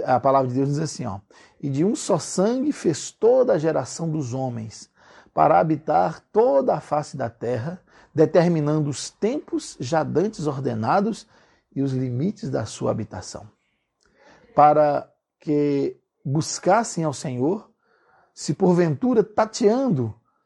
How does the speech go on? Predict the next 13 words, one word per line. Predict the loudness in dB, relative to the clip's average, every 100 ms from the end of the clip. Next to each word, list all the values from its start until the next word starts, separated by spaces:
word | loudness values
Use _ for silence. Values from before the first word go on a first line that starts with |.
| _ _ _ _
o | -4
pudessem | 0 4 4 4 0 -4
achar, | -4 -6 -2 -2 -2 -12 _ _ _ -8
ainda | 0 2 2 0 -2
que | -2
não | -2 0
está | -2 -2 2
longe | 4 2 2 0
de | -2
cada | -2 -2 -2
um |
de | -4 -6
nós, | -6 -8 -12 -18